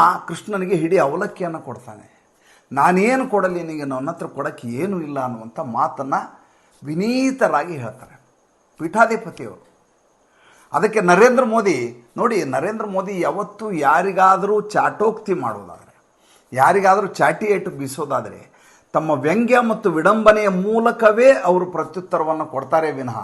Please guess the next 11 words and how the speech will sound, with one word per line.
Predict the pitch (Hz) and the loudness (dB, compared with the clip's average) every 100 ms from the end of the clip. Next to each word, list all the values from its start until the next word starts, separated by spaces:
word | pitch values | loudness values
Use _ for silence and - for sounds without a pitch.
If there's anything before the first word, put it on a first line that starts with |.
| - _ _ - | -14 _ _ -8
ನೇರವಾದ | 131 175 208 196 180 | 0 4 6 6 4
ಮಾತುಗಳಲ್ಲಿ | 165 156 151 143 139 127 | 2 -2 -2 -6 -8 -6
ಯಾವತ್ತೂ | 120 160 175 160 | -8 -8 -10 -8
ಏನು | 139 139 | -8 -8
ಹೇಳಕ್ಕೆ | 117 110 107 - | -10 -12 -14 -20
ಹೋಗೋದಿಲ್ಲ. | 101 101 _ - _ _ _ _ _ _ _ _ _ _ _ | -20 -20 _ -20 _ _ _ _ _ _ _ _ _ _ _
ಏನಂತ | 151 214 247 - | 0 2 2 2
ಹೇಳಿದ್ರು | 190 175 165 135 | 0 2 0 -4
ಅವರು? | 110 98 _ _ _ _ _ _ _ _ _ _ | -8 -18 _ _ _ _ _ _ _ _ _ _
"ನನ್ನ | 139 165 214 | -4 2 6
ಅದೃಷ್ಟ | 220 196 226 - | 6 4 -2 4